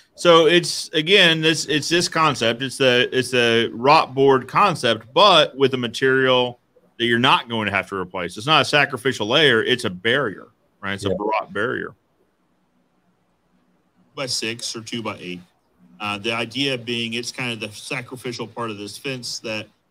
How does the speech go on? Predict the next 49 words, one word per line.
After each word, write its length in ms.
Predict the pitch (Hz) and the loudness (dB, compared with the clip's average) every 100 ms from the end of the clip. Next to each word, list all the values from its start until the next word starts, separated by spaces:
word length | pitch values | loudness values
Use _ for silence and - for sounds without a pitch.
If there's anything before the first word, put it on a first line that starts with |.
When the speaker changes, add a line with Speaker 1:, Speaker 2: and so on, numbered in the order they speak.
| _ _ _ - | _ _ _ -16
Speaker 1:
uh, 40 | |
if 180 | 98 101 | -14 -10
it 80 | 143 | -8
gets 400 | 135 135 120 - | -6 -8 -10 -12
rotted 460 | 113 123 127 123 113 | -8 -6 -6 -8 -12
before 420 | 107 - 123 120 | -20 -20 -16 -12
the 100 | 110 | -8
rest 300 | 143 190 - | -8 -8 -8
of 60 | |
the 120 | 175 175 | -8 -6
fence, 200 | 170 143 | -6 -10
it 60 | |
could 160 | 127 117 | -14 -14
easily 360 | 135 127 123 | -12 -10 -8
be 160 | 117 117 | -8 -8
replaced 460 | 113 110 123 117 113 | -10 -12 -10 -10 -10
without 200 | 110 107 | -12 -10
having 220 | 110 110 | -10 -10
to 80 | 107 | -14
replace 460 | 95 104 101 - - _ _ _ _ - | -14 -14 -14 -16 -18 _ _ _ _ -16
the 60 | |
entire 400 | 98 - 127 117 | -12 -6 -6 -6
fence. 360 | 92 - _ _ _ _ _ _ _ | -12 -20 _ _ _ _ _ _ _
Uh, 260 | 95 92 92 92 _ | -12 -10 -12 -16 _
these 240 | 127 180 | -10 -8
guys, 520 | 175 165 160 156 147 - | -8 -6 -4 -6 -8 -10
you 100 | 123 | -10
know, 60 | 117 | -10
I 40 | |
say 160 | 107 127 | -6 -8
these 220 | 110 107 | -8 -10
guys, 400 | 113 107 113 107 | -8 -8 -8 -8
in 180 | 113 135 | -10 -8
the 80 | 127 | -8
U 220 | 123 147 | -6 -8
K, 400 | 143 156 156 135 | -6 -4 -2 -2
the 180 | 123 117 | -4 -8
industry 360 | 117 117 - 117 | -8 -8 -8 -8
takes 280 | 110 117 - | -8 -8 -10
that 160 | 107 | -12
to 140 | - 107 | -10 -10
a 40 | |
different 340 | 107 143 143 113 | -8 -10 -10 -10
level, 400 | 113 110 107 110 _ _ _ - | -8 -8 -10 -12 _ _ _ -12
uh, 60 | |
by 100 | 107 | -6
using 320 | 117 117 117 | -6 -6 -8
these 160 | 110 101 | -8 -10
concrete 720 | - 165 196 175 127 120 113 | -8 -8 -8 -10 -8 -8 -10